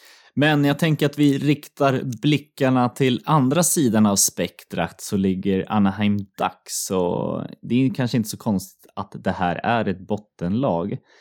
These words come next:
men man hade ändå förväntat sig att de skulle ta mer än en vinst på full tid på åtta matcher.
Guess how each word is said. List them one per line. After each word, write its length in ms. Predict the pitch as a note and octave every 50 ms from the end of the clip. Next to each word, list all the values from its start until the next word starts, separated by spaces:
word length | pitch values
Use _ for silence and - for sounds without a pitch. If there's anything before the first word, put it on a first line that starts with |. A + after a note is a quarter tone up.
| - _ _ _ _
men 200 | G#2 G2+ G2+ G#2
man 140 | G#2 G#2 G#2+
hade 220 | G#2+ A2 A2+ A#2+
ändå 140 | A#2+ A#2 G#2+
förväntat 640 | G#2+ - A2+ G#2 C3 C3 B2+ C3 A2 - G#2 G#2
sig 120 | - G2+ F2+
att 60 | -
de 100 | - F#2+
skulle 240 | F#2+ - - F#2+ F2+
ta 160 | - - F2+
mer 420 | F2 F#2+ G2+ A#2 A#2+ A#2+ A#2 A2 G#2+
än 140 | G2 F2+ -
en 400 | - - A#2 A#2 A2 G2+ G2 F#2+
vinst 380 | E2+ A#2 A#2+ A#2+ G#2 G2 - -
på 80 | - F#2
full 300 | - - G2 F2 E2+ E2
tid 400 | - - C3 A2+ F#2+ F2 - -
på 80 | -
åtta 400 | - - - - _ _ - G2+
matcher. 560 | G#2 A2+ A#2 - - - - - - F2 -